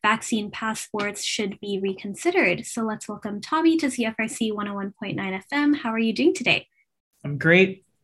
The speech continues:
Speaker 2: I'm doing well. I'm not in Kingston, but I
Speaker 1: <laughs>
Speaker 2: imagine it's just as humid there as it is here.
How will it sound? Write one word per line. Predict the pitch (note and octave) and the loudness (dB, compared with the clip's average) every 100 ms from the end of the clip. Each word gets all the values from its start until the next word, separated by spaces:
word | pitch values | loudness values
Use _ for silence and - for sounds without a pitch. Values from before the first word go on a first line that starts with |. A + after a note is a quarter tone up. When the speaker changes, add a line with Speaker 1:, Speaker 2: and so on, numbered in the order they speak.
| _ _ | _ _
Speaker 2:
I'm | D3 | -4
doing | C#3 D#3+ D#3+ D3+ | 2 4 4 6
well. | D3+ E3 E3 - _ _ _ _ - | 6 6 2 -6 _ _ _ _ -8
I'm | C#3+ | -2
not | D3 D#3+ D#3+ | 2 2 2
in | E3 | -2
Kingston, | D#3 E3+ F3 - F3+ F3+ D#3 | 0 2 2 2 0 0 0
but | C#3+ | 2
I | C3+ | 2
Speaker 1:
<laughs> | |
Speaker 2:
imagine | C3+ C3+ C#3+ D3 D3 | 4 4 2 2 0
it's | C3+ | -2
just | - D#3 - | -2 -2 0
as | C3 - | -2 2
humid | D#3+ D3+ C3+ | 2 4 2
there | C3+ C#3 C#3+ | 4 4 6
as | C3+ | 4
it | B2+ | 0
is | B2+ - | -2 -4
here. | B2+ A2 - | -4 -4 -6